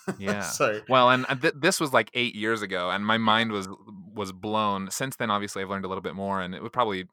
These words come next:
Speaker 2: easier back then than I thought it was. But in, in any case, like, it's an impressive,
Speaker 1: Mm-hmm.
Speaker 2: you know, it, all that says to a potential client, if you were to do something similar, that's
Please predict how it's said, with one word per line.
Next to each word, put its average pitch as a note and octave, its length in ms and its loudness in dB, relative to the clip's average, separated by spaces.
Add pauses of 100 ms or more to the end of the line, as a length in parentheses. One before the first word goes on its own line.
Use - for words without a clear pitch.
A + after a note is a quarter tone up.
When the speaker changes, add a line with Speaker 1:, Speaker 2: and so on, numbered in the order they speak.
(140)
Speaker 2:
easier F#2+ 240 -8
back F2+ 220 -2
then G2+ 160 -4
than F2+ 80 -8
I E2+ 80 -8
thought G2 260 2
it D2+ 80 -2
was. E2+ 220 -8
But - 180 -6
in, G2+ 200 -10
in A2 140 -6
any B2 200 -2
case, - 280 -4
like, - 140 -6
it's - 140 -12
an F#2+ 80 -6
impressive, G2+ 760 -4 (640)
Speaker 1:
Mm-hmm. D#2+ 100 -20 (380)
Speaker 2:
you C3+ 140 -6
know, G#2 180 2
it, B2+ 160 -2 (300)
all C#3 160 6
that F3+ 200 4
says A#2+ 420 -2
to A#2+ 160 -2
a G#2 40 -2
potential A2+ 340 -10
client, G#2 300 -4
if G2 120 -10
you B2+ 100 -6
were D3 60 -2
to C#3+ 80 -4
do A#2 120 -4
something G#2+ 340 -6
similar, F#2 460 -6
that's - 300 -8